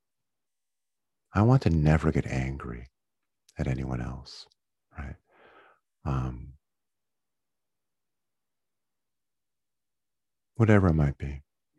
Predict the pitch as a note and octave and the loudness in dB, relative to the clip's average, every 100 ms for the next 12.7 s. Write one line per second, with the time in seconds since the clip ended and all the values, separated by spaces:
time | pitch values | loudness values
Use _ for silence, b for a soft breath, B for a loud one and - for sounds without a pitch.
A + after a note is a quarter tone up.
0 | b b b b b _ _ _ - G#2 | b b b b b _ _ _ 2 6
1 | G2 G2 F#2 - _ _ _ _ _ _ | 8 8 6 0 _ _ _ _ _ _
2 | _ _ _ _ _ _ _ _ - A#2 | _ _ _ _ _ _ _ _ 4 6
3 | G2+ F#2 - - _ _ _ - G#2 G2+ | 8 4 -6 -16 _ _ _ 2 4 4
4 | D#3+ E3+ G#2+ E2 D#2+ F#2+ G#2+ _ _ - | 6 8 8 6 2 -4 -8 _ _ -2
5 | A#2 A2+ - F2+ G2 F#2 F2+ E2 - C3 | 0 2 2 2 2 2 4 2 -2 -4
6 | B2 A#2 E2+ D#2 E2+ b b b b b | -4 -2 -4 -4 -6 b b b b b
7 | _ G#2 F#2+ F#2 E2+ - _ _ _ _ | _ -4 2 4 4 0 _ _ _ _
8 | _ _ - G#2+ A#2 C3+ C3+ - A#2+ G#2+ | _ _ 6 8 8 4 0 -2 0 2
9 | G2+ G2 F#2+ F#2 F2 D#2+ - D2+ C2+ C2 | 2 0 -2 0 0 0 -2 -4 -2 -6
10 | _ - - - - - - _ _ _ | _ -20 -18 -18 -20 -20 -20 _ _ _
11 | _ _ _ _ _ _ _ _ _ _ | _ _ _ _ _ _ _ _ _ _
12 | - - - - F#2 F2 | -2 2 2 4 6 4